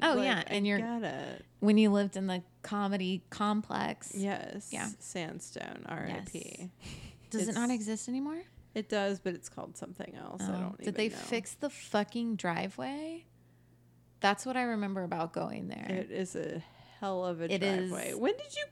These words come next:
Speaker 2: go there?
Speaker 1: For you.
Speaker 2: You went to my
Speaker 1: I don't think I
Speaker 2: apartment
Speaker 1: went
Speaker 2: there?
Speaker 1: inside,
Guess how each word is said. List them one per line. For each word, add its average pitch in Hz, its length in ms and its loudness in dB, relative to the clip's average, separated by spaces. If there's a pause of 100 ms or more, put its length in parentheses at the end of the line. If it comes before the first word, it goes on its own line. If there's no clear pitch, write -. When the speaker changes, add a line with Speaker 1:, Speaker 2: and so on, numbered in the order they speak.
Speaker 2:
go 240 340 6
there? 156 640 -2
Speaker 1:
For 339 160 4
you. 320 600 2 (1040)
Speaker 2:
You 339 280 4
went 226 440 0
to 440 140 2
my 233 300 6
Speaker 1:
I 220 100 12
don't 302 180 4
think 214 220 6
I 349 60 6
Speaker 2:
apartment 311 120 4
Speaker 1:
went 269 160 4 (120)
Speaker 2:
there? 220 100 4
Speaker 1:
inside, 226 960 2